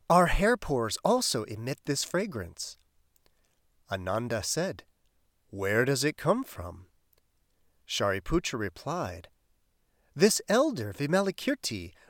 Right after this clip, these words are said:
brought the leftover meal from the Buddha of the land gathered fragrances to his house to eat, and so all of our hair pores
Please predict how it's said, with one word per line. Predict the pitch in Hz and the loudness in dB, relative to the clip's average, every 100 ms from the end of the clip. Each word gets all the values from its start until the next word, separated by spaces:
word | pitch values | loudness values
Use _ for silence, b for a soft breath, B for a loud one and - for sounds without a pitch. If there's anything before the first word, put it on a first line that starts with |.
| b | b
brought | 135 151 - | 4 4 4
the | 170 | 2
leftover | 160 180 208 - 185 180 180 | 4 2 0 2 2 4 0
meal | 185 247 98 92 | 0 0 -2 -2
from | 123 120 | -4 -4
the | 120 | -6
Buddha | 110 135 156 170 - | -4 -2 2 2 0
of | 135 135 | -6 0
the | 127 | 0
land | 127 131 156 160 - 123 | 0 -2 -2 -4 -8 -12
gathered | 107 110 131 143 156 147 | -6 -4 -4 -2 -2 -4
fragrances | - 156 208 135 90 - 98 - | 0 0 0 -4 -6 -8 -8 -10
to | - | -4
his | 135 131 - | -4 -4 -4
house | 107 113 - | -6 -6 -10
to | - | -8
eat, | 175 220 - - b b b b 151 | -8 -8 -10 -18 b b b b -4
and | 156 | -2
so | - 160 - | 0 0 -2
all | 127 185 185 | -2 0 2
of | 180 | 2
our | 180 180 | 2 2
hair | 139 185 233 | 0 -2 -2
pores | - 101 87 82 | -6 -6 -6 -8